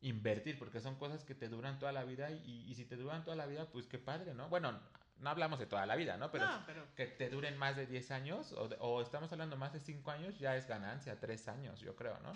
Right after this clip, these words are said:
Speaker 2: Claro, sí.
Speaker 1: Entonces, yo creo que ahí sí, como dices, yo creo que también, sí es un gasto innecesario, pero si estoy viendo un ahorro a la larga,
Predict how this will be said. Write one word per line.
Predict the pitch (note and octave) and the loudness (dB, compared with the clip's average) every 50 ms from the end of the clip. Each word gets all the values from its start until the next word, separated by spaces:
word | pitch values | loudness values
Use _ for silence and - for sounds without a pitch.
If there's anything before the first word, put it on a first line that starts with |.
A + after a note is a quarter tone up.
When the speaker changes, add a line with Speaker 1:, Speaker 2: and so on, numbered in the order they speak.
| G3+ - - - - - - | -8 -12 -18 -20 -20 -12 -6
Speaker 2:
Claro, | B3 B3+ C#4+ C#4+ B3 G#3 G#3 - - - - | -4 -2 -2 -2 -4 -4 -6 -8 -12 -20 -20
sí. | - - C#4 D4+ E4+ F4+ F4 - | -14 -8 -4 -4 -2 -4 -4 -6
Speaker 1:
Entonces, | A2+ - A#2 A2 G#2+ G#2 B2 A#2+ A#2 A2 - - - - - - - - | -8 -6 -6 -6 -6 -2 0 0 0 0 -4 -10 -18 -20 -20 -18 -6 0
yo | A#2+ A#2+ | 0 2
creo | - B2+ A#2+ - | 4 2 4 4
que | C3 | 4
ahí | B2+ A#2+ A#2 | 4 4 2
sí, | A2+ - B2+ A2+ | 0 -2 -4 -4
como | - - B2+ A#2 G#2+ | -2 -2 2 2 4
dices, | G#2 A2 G#2+ A2+ G2+ | 4 4 2 0 -2
yo | G#2+ A2+ A2 | -2 -2 0
creo | A#2+ A#2 A2+ | 0 0 0
que | - B2+ | 0 -4
también, | - A#2+ G#2+ G#2+ G#2+ A2 A2 G#2+ - - - - - - | -2 -2 -2 0 0 -2 -2 -4 -8 -16 -20 -20 -20 -16
sí | - - B2 B2+ | -4 2 4 4
es | C3 C3 | 4 4
un | C#3+ C#3 | 2 4
gasto | C3+ C#3 C3+ C#3+ | 4 4 4 2
innecesario, | C3+ A2+ G#2 G#2 A2+ - - B2 A2+ G2+ F#2 | 0 0 0 -2 -2 -2 0 2 2 2 2
pero | - G2+ G#2 | 2 0 0
si | G#2 G#2+ | 0 -2
estoy | G2+ - A#2+ A#2 | -8 -6 -4 -2
viendo | B2 B2 A#2+ A#2 A2+ - | -2 0 2 2 2 2
un | A#2 A#2+ B2+ B2+ | 0 0 2 4
ahorro | A#2+ A#2 A2+ A2+ A2+ - - - - - - | 4 6 6 6 6 4 2 0 0 0 -4
a | G2 G2+ | -4 -4
la | G2 F#2+ F#2+ F#2+ | -4 -4 -4 -4
larga, | G2 G2+ A2 B2+ C3 A#2+ A#2 C3 F#3 - - | -2 0 0 0 0 0 0 -2 -2 -2 -8